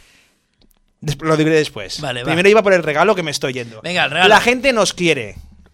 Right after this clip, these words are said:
Speaker 1: y nos hace regalos.
Speaker 2: Sí.
Speaker 1: Manuales.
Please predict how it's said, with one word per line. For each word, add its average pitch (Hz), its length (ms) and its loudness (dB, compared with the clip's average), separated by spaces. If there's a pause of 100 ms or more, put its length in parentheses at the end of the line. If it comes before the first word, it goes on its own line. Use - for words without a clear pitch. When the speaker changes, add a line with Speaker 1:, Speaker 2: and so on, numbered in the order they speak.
Speaker 1:
y 190 120 2
nos 190 280 0
hace 214 440 4
regalos. 160 960 0 (120)
Speaker 2:
Sí. 147 320 -8 (140)
Speaker 1:
Manuales. 180 1300 2